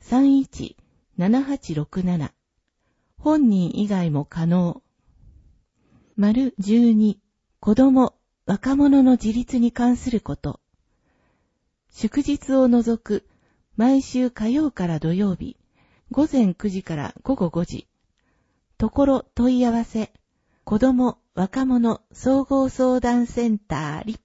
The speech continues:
歩。電話三三一五三三。ラインの二次元コードがあります。丸十三、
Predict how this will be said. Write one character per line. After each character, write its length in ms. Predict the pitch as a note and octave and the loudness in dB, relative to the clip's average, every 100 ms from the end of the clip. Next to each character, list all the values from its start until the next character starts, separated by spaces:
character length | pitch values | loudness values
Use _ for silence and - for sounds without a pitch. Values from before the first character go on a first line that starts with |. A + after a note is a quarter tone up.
| _ | _
歩。 160 | - - _ _ _ _ _ - | -8 -8 _ _ _ _ _ -6
電 320 | G3 B3+ B3+ | 2 4 6
話 240 | A#3+ A3 - _ _ _ | 2 -2 -8 _ _ _
三 380 | - B3+ C#4 C#4+ | -4 0 0 0
三 320 | C4+ A3+ - _ _ - | 0 -2 -2 _ _ -14
一 320 | G3+ - C#4 | -12 -6 -4
五 200 | D4+ B3+ | -2 -2
三 320 | G3+ F#3+ F#3 | -2 -2 -2
三。 320 | F#3+ F3+ D#3+ - _ _ _ _ - F#3+ | -2 -6 -8 -10 _ _ _ _ -8 0
ラ 140 | A3 | 2
イ 120 | C4+ | 4
ン 100 | C#4 | 4
の 100 | C#4 | 4
二 160 | A#3 A3 | 4 2
次 120 | B3 | 0
元 260 | C4+ C4+ C4 | 0 0 0
コ 180 | C4 | 0
ー 40 | A#3 | 0
ド 120 | F3+ | 0
が 100 | E3+ | -2
あ 60 | D#3+ | -2
り 140 | D3+ | -2
ま 160 | D#3 G3 | -2 -4
す。 160 | - _ _ _ _ _ _ _ _ _ _ _ _ _ _ | -10 _ _ _ _ _ _ _ _ _ _ _ _ _ _
丸 320 | G3 A3+ C#4 | 0 0 0
十 280 | G#3+ B3 B3 | -2 -2 -2
三、 360 | - A3+ G#3 | -2 -2 -2